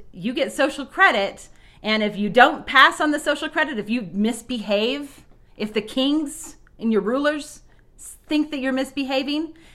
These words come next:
they will not allow you to shop. They will not allow you to travel. You will be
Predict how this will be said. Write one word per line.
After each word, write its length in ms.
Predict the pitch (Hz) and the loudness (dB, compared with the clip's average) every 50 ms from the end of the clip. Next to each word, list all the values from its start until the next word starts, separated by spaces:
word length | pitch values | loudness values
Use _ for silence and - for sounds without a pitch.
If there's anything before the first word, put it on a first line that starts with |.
| - - | -10 -2
they 180 | - 226 240 240 | 0 0 2 2
will 420 | 208 226 214 202 202 202 202 - - - - - - - | 2 4 4 4 2 0 -4 -10 -20 -20 -20 -16 -6 4
not 240 | 202 226 262 311 | 8 8 10 10
allow 260 | 349 330 294 269 262 254 | 8 8 10 10 10 10
you 400 | 262 247 247 247 247 254 254 226 | 8 4 2 2 2 0 0 -4
to 100 | 202 185 | -10 -12
shop. 580 | 175 - - - 247 302 415 415 - - - - - - - - | -12 -2 6 8 10 10 10 10 8 2 -14 -18 -20 -20 -8 -2
They 100 | - 208 | 0 2
will 120 | 214 214 208 | 2 4 4
not 180 | 208 208 196 | 2 4 2
allow 220 | 196 190 196 190 185 | 4 4 4 4 4
you 120 | 185 185 | 4 0
to 80 | 175 180 | -4 -8
travel. 720 | 180 - - - 302 285 277 269 269 277 277 269 277 285 277 - - - - | -10 -8 0 6 8 10 10 10 8 6 2 2 0 0 -4 -12 -18 -12 -8
You 160 | 190 208 202 | -6 -4 -4
will 160 | 180 185 185 | -2 -2 -4
be 460 | 170 170 180 180 175 165 160 160 147 | -4 -4 -6 -6 -8 -8 -10 -12 -14